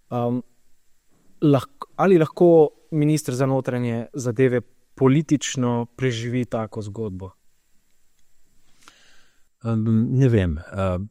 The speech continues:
Speaker 2: vse je odvisno od tega, ali ga bo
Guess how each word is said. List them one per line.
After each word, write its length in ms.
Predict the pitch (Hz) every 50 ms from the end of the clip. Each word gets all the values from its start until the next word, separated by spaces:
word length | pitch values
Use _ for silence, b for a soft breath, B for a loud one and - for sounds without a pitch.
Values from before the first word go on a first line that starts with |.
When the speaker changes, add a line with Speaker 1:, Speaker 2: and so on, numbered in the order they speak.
| _ _ _ _ -
Speaker 2:
vse 220 | 120 - - 139
je 60 | 131
odvisno 400 | 123 117 107 113 110 - - 120
od 80 | 110 -
tega, 280 | - 117 113 104 104
ali 140 | 101 101 101
ga 140 | 101 101 101
bo 880 | 95 101 101 101 101 101 98 98 98 95 92 92 92 90 92 95 -